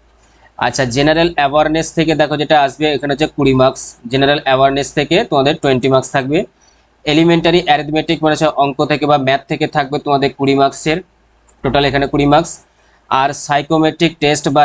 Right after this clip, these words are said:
রিজনিং যেটা আমরা বলে থাকি জিআই বা রিজনিং, এখান থেকে তোমাদের থাকবে হচ্ছে টোয়েন্টি মার্কস। টোটাল হচ্ছে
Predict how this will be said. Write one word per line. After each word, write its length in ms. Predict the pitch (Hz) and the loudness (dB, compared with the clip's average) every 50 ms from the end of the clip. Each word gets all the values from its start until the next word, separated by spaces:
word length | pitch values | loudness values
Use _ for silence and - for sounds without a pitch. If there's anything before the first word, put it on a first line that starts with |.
| 139 135 139 | 2 2 -2
রিজনিং 320 | 135 135 160 160 165 165 156 143 | -2 0 0 2 2 2 2 2
যেটা 140 | 143 127 147 135 | 2 2 2 0
আমরা 140 | 135 135 135 131 123 | 2 0 0 0 0
বলে 120 | 127 131 - | -4 -2 -2
থাকি 200 | 139 131 - - 147 139 123 | -4 -4 -2 -4 -4 -4 -2
জিআই 300 | 123 131 131 131 131 131 127 | 0 2 2 4 2 2 2
বা 80 | 131 131 127 | 2 2 0
রিজনিং, 300 | 127 123 131 139 143 156 170 170 - 139 | 0 -2 -2 -2 0 0 -2 -2 -2 -2
এখান 180 | - 147 151 151 - | -2 -2 -4 -2 -4
থেকে 140 | 151 147 151 139 | -4 -2 -2 0
তোমাদের 220 | 147 139 135 135 131 - | 0 2 2 0 0 -2
থাকবে 200 | 131 127 123 131 135 | -4 -4 -2 0 -2
হচ্ছে 160 | 135 131 - 202 214 - | -2 0 0 -2 0 0
টোয়েন্টি 280 | 143 131 123 110 135 131 127 | 0 0 0 2 0 0 2
মার্কস। 220 | 131 151 190 - - - _ _ _ _ _ _ _ _ _ _ - - | 2 2 0 -2 -6 -20 _ _ _ _ _ _ _ _ _ _ -2 0
টোটাল 240 | 156 - 175 170 165 156 | 0 2 2 2 2 0
হচ্ছে 180 | 160 156 165 | -2 -2 -2